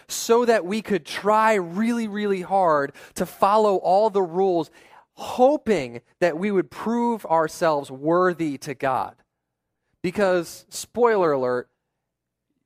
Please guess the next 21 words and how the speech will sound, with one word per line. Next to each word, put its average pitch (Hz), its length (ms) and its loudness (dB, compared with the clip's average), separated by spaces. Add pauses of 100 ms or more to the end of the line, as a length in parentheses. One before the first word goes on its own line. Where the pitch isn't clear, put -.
(160)
we're 175 220 2
not. - 500 -2 (580)
It 214 180 0
won't 196 280 0
work. 143 500 -4 (1160)
And 190 100 -2
so 226 140 2
I 202 120 4
think 330 220 -2
instead 262 480 -2
the 202 100 4
law 233 300 4
was 202 220 0
given, 202 480 -2 (100)
in 247 140 -2
a 196 60 -4
sense, 311 560 -4
to 190 120 -8
show 220 380 -2
that 190 240 0 (400)
even 262 400 -2